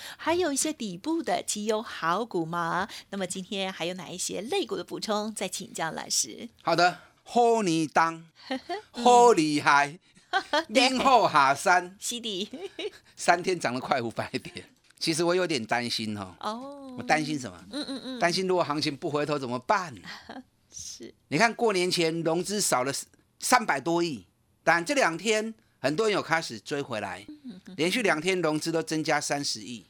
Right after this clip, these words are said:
Speaker 2: 三十亿其实也不少，可是两天下来不过融资增加六十亿而已，跟过年前减少的三百多亿大巫见小巫啊，只回来五分之一的资金而已。
Speaker 1: 嗯，嗯，嗯。
Speaker 2: 所以很多人一定踹蛋，你知道吗？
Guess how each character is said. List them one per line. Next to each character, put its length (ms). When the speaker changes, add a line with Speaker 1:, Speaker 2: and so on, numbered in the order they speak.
Speaker 2:
三 220
十 140
亿 80
其 120
实 140
也 100
不 140
少， 320
可 120
是 80
两 200
天 180
下 160
来 80
不 120
过 280
融 180
资 120
增 160
加 140
六 180
十 220
亿 220
而 160
已， 160
跟 220
过 180
年 160
前 240
减 240
少 160
的 80
三 240
百 160
多 220
亿 240
大 180
巫 140
见 240
小 220
巫 160
啊， 200
只 140
回 160
来 160
五 100
分 200
之 120
一 40
的 100
资 160
金 240
而 100
已。 140
Speaker 1:
嗯， 380
嗯， 100
嗯。 100
Speaker 2:
所 120
以 40
很 80
多 140
人 140
一 80
定 260
踹 360
蛋， 280
你 60
知 60
道 360
吗？ 300